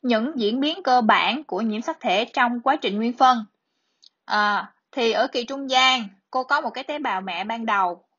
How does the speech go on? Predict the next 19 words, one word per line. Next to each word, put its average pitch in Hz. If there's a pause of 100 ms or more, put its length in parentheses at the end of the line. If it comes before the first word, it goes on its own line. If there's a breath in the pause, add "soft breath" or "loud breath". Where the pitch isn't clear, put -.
(120)
Các 285
em 269
nhìn 226
thấy 277
cái 349
thành 208
phần 208
của 220
tế 285
bào. 202 (680 soft breath)
Thì 240
ở 226
trong 285
cái 311
tế 320
bào 226
là 208
cái 262
gì? 226